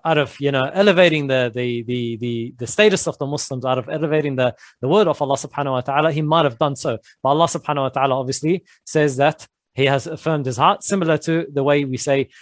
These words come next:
"Anno, uh, Um Musa, were, her heart was affirmed,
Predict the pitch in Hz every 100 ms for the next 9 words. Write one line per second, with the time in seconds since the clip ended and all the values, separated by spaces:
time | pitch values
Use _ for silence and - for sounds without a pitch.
0 | _ 139 139 135 139 - 131 123 120 120
1 | 123 - _ _ 180 147 147 165 156 147
2 | 135 _ _ _ 131 143 143 - 113 139
3 | 151 151 139 120 113 160 156 147